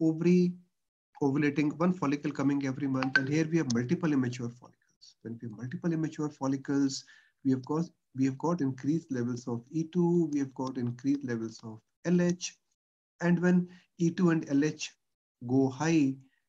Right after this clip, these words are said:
the levels of F S H, they come down, and when F S H is down, the woman doesn't ovulate. That's the basic, uh, thing which occurs in a P C O D patient. So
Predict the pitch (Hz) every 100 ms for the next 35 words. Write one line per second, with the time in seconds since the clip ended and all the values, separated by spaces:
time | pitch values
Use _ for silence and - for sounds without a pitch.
0 | - 135 135 127 123 135 147 143 131 139
1 | 127 170 185 180 - - - 120 123 110
2 | 147 160 156 160 160 120 117 120 120 143
3 | - 156 - 147 123 - 123 131 151 147
4 | 139 123 113 120 123 117 190 233 - -
5 | - _ _ _ - 185 180 143 139 123
6 | 131 - - 113 - - 131 123 123 120
7 | 120 117 127 131 120 123 92 107 - 175
8 | - _ _ _ _ _ _ _ - 170
9 | 131